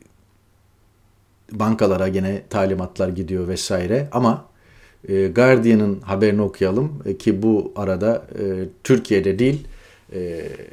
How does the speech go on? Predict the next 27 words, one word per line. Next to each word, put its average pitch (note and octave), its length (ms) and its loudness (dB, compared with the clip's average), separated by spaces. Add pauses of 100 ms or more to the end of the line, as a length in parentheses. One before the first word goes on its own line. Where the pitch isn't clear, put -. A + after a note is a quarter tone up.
(420)
yabancı A2 440 4
basında F2+ 320 0
çıkan G2 240 -4
haber-, F#2 380 -2
haberler, F#2+ 520 -2
Türkiye G2+ 320 0
ile F2 80 0
alakalı F#2 360 0
haberler F2+ 440 0
çok - 220 0
daha F#2 180 -2
dikkat G2 280 -4
çekici A#2 300 0
ve G#2+ 60 8
gerçeği F#2 460 0
resmediyor. F#2 600 2 (200)
Gar-, C#3 320 8
Guardian'ın B2 520 8
başlığı A#2+ 380 8
şu: B2 480 6 (340)
"Erdoğan'ın", C#3 580 8
diyor, C3 220 10
"kurtarma C3+ 520 8
kumarı, A#2+ 440 6 (260)
<laughs> - 300 0
kurtarma A#2 560 4
planı G2+ 440 2